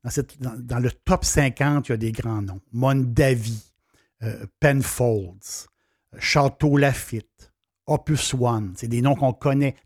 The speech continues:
Torres, euh, Château Margaux, Antinori, on, on reconnaît nos, les noms, ou le fameux, le fameux domaine Wachau en Autriche. Mais il y a une surprise dans le top cinquante.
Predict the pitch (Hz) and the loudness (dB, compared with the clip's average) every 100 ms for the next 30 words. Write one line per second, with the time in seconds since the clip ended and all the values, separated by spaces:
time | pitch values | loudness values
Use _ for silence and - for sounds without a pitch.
0 | _ - 131 113 143 143 - - - - | _ -4 -2 -2 -6 -8 -16 -16 -16 -18
1 | _ _ _ _ _ _ _ _ - 120 | _ _ _ _ _ _ _ _ -12 -8
2 | - - 139 - 135 143 135 123 110 131 | -2 4 4 4 4 4 2 0 -2 -2
3 | 139 _ _ _ _ _ _ - 147 143 | -2 _ _ _ _ _ _ -2 0 0
4 | - - 139 143 160 165 139 143 - _ | 0 -2 2 4 6 6 4 2 -2 _
5 | _ 104 98 101 113 113 127 127 139 165 | _ -16 -12 -10 -6 0 0 2 2 4
6 | 156 120 123 123 139 - - - 127 127 | 4 2 2 2 0 -2 -12 -6 -2 2
7 | 135 135 143 135 131 143 143 156 135 135 | 2 4 2 2 0 0 2 2 4 4
8 | 147 143 117 139 123 - 143 143 127 113 | 2 0 0 0 0 0 2 4 2 0
9 | 117 120 120 - - 127 - - _ _ | -2 0 -2 -2 -4 -4 -6 -16 _ _
10 | _ _ _ 139 240 233 143 - 147 - | _ _ _ 0 4 4 2 0 -2 0
11 | 123 123 117 117 110 - 117 - 113 101 | 0 0 0 0 0 -2 -6 -4 -4 -4
12 | 110 110 | -6 -8